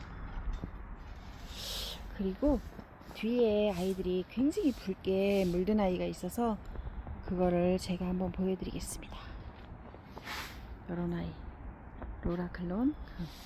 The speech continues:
요런 아이는 완전 대품. 완전히 붉게 물들어 있어요.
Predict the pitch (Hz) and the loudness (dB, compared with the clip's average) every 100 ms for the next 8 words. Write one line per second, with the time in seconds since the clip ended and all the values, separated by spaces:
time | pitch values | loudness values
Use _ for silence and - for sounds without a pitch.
0 | - - - - - - - - - - | -12 -10 -12 -12 -12 -12 -12 -12 -12 -2
1 | 180 185 180 170 170 170 151 170 180 165 | 2 2 2 2 0 0 0 0 0 -2
2 | - - 147 - - - - - - - | -4 2 0 0 -12 -12 -12 -14 -14 -14
3 | - - - - - - - - - - | -14 -14 -14 -12 -6 -6 -6 -14 -14 -14
4 | - - - - - - - - - - | -12 -12 -12 -14 -10 -10 -10 -12 -12 -12
5 | - - 240 330 392 440 370 208 208 220 | -12 -10 0 0 0 2 4 4 6 6
6 | 196 214 226 196 - 165 165 170 | 8 8 6 4 2 2 2 0